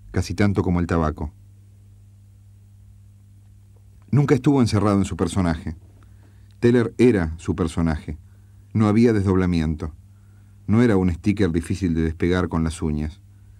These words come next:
No hay un Teller que empieza y un Kevin Bryant que termina. Lógica de las orugas. Nunca son una parte. Aunque se las seccionen, son siempre una oruga. Y se arrastran, ciegas,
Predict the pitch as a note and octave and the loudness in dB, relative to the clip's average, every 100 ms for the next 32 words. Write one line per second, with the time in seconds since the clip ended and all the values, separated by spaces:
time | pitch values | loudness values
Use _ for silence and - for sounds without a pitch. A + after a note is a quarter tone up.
0 | - - - A2+ B2 G#2+ G2 A#2 A2+ G2 | -20 -20 -2 2 4 2 2 2 2 0
1 | F#2+ E2+ A2+ A2+ F2+ F2 F2 G2 F2+ F2 | -2 0 0 0 0 0 0 0 0 0
2 | F#2+ F#2 E2+ E2+ E2 E2 D#2 D#2 - - | 0 0 -2 -4 -2 -2 -2 -6 -12 -20
3 | - - - - - - A2+ A#2 G#2+ G#2 | -20 -20 -20 -20 -18 0 0 2 0 2
4 | G2 F2+ G#2 F2+ D#2+ D#2+ - - - - | 0 0 0 0 0 -4 -6 -18 -20 -20
5 | - - - - - A#2 A#2+ G#2 - A2 | -20 -20 -20 -16 -2 0 2 0 0 -2
6 | G#2+ A2 G#2+ F#2+ F2+ E2 - D2+ - - | -2 -2 -2 0 0 -2 -4 -8 -10 -20
7 | - - - - F#2 F2+ F#2 F2+ F2 - | -20 -20 -20 -10 -6 -4 -2 -2 -2 -4
8 | - - A2+ A#2 A2+ - - - - - | -2 0 0 0 -4 -8 -20 -20 -20 -20
9 | - - G2 F2+ A#2 A2+ G#2 G2 G#2+ G2 | -20 -4 -2 0 2 2 4 2 2 2
10 | F#2+ F2 D2+ D2+ - - - - - - | 2 0 -4 -8 -14 -20 -20 -20 -20 -20
11 | - E2 G2+ F2+ F#2+ E2+ - D#2 D#2 - | -10 -4 -2 0 0 -2 -6 -6 -6 -10
12 | - - - - G#2 F2 D#2+ - | -20 -20 -12 -2 0 0 -4 -8